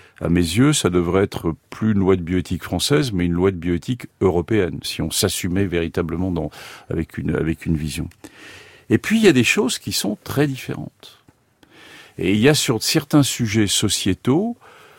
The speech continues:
euh, des pays comme, euh, l'Espagne, euh, la Belgique, la Suisse, par exemple, autour de la procréation ou autour de la fin de vie, alors même qu'il y a aussi une culture catholique en Espagne qui est très ancienne,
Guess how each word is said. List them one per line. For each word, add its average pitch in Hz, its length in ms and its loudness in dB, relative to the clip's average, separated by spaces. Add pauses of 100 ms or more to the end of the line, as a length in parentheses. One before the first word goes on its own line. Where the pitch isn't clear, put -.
(220)
euh, 85 720 2
des 95 260 0
pays 147 540 0
comme, 92 360 2
euh, 85 180 4
l'Espagne, 143 800 2
euh, 87 200 2
la 85 120 4
Belgique, 90 640 -2
la 82 120 2
Suisse, 165 440 0
par 80 140 0
exemple, 85 340 0
autour 95 240 0
de 80 80 -2
la 69 100 -2
procréation 90 800 -2
ou 80 40 0
autour 82 260 -2
de 76 100 -2
la 69 100 -2
fin - 180 -4
de 76 80 -2
vie, 165 280 -2 (560)
alors 104 240 6
même 123 320 4
qu'il 90 220 -6
y 85 60 0
a 90 60 4
aussi 104 440 -2
une 87 200 0
culture 80 380 -6
catholique 85 460 -4
en 76 80 -2
Espagne 87 400 -4
qui 90 100 -8
est 85 40 -6
très 80 220 -6
ancienne, 123 480 -2